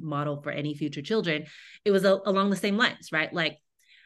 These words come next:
if I am still in some way rejecting my own culture because I'm trying so hard to be accepted as white,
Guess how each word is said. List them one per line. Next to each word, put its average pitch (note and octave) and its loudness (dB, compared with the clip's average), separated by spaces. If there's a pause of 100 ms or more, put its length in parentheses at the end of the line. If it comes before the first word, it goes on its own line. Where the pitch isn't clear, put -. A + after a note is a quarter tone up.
(600)
if G3 2
I G#3 4
am F3 0
still F#3 2 (100)
in F3 0
some F3 2
way D3+ 2
rejecting E3+ -2
my E3+ 2
own E3+ 0
culture F#3+ -2
because D#3+ -2
I'm E3 -2
trying D#3+ -2
so D#3+ 0
hard D3+ -2
to D#3+ -2
be D3 -4
accepted E3+ -4 (560)
as D3 -2
white, D3 0